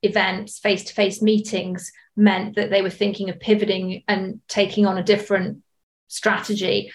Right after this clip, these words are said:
And the solution that I sell tailored perfectly to that.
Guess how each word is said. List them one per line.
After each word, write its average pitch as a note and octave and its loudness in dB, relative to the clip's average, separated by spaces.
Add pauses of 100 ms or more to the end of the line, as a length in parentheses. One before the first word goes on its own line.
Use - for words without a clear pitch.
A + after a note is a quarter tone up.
(400)
And G3 2 (360)
the G#3+ 0
solution G#3+ 2
that - 2
I D4+ 4
sell G#3 2
tailored G#3 2
perfectly G3 0
to G3+ -8
that. G#3 2